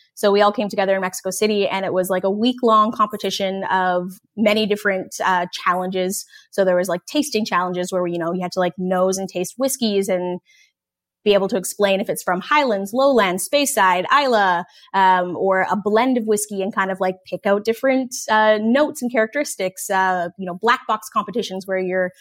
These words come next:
just given, like, a basket and you're like, "Okay, make a cocktail out of this. You have twenty minutes." Um, different ones you could prepare for, speed challenges, all that kind of stuff. So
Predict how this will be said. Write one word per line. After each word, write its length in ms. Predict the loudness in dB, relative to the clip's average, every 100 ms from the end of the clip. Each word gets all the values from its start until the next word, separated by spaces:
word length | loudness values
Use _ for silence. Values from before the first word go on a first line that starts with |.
| -8 0
just 200 | 0 4
given, 220 | 2 2
like, 140 | -2
a 60 | 0
basket 340 | 0 0 -2
and 100 | -6
you're 100 | -4
like, 160 | -4 -4
"Okay, 240 | -2 -2
make 200 | -2 -4
a 40 | 0
cocktail 320 | -2 0 -2
out 120 | 0
of 100 | 0
this. 200 | -2 -2
You 100 | -4
have 120 | -4
twenty 280 | -4 -6 -4
minutes." 480 | -2 -2 -2 -8 -12 -18 -20 _
Um, 280 | 0 0 -2
different 240 | -2 -2 -2
ones 160 | -4
you 80 | -6
could 100 | -10
prepare 320 | -10 0 0
for, 300 | 2 0 0
speed 420 | -2 -6 -2 -2
challenges, 720 | -2 -4 -4 -4 -4 -4 -8 -16 _ 0
all 100 | 2
that 120 | 2
kind 120 | -2 -4
of 60 |
stuff. 260 | -2 -2 -2
So 400 | -4 0 0 0